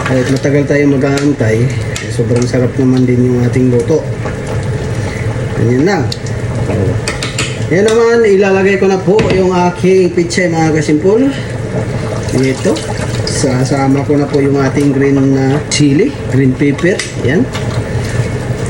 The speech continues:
Yan po yung magpadala ng sobrang sarap sa ating ginisang munggo. Ayan.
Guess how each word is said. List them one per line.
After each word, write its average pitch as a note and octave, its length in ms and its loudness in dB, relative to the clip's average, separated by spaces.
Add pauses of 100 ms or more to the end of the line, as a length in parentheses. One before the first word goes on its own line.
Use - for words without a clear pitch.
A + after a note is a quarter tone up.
(220)
Yan A#2+ 160 2
po D3 80 2
yung D#3 400 4
magpadala D3 800 0
ng C#3+ 400 2 (1120)
sobrang D#3+ 560 2
sarap D#3 320 0 (160)
sa D3+ 240 0
ating C3+ 400 2 (840)
ginisang D3+ 540 4
munggo. E3+ 320 4 (640)
Ayan. B2+ 640 2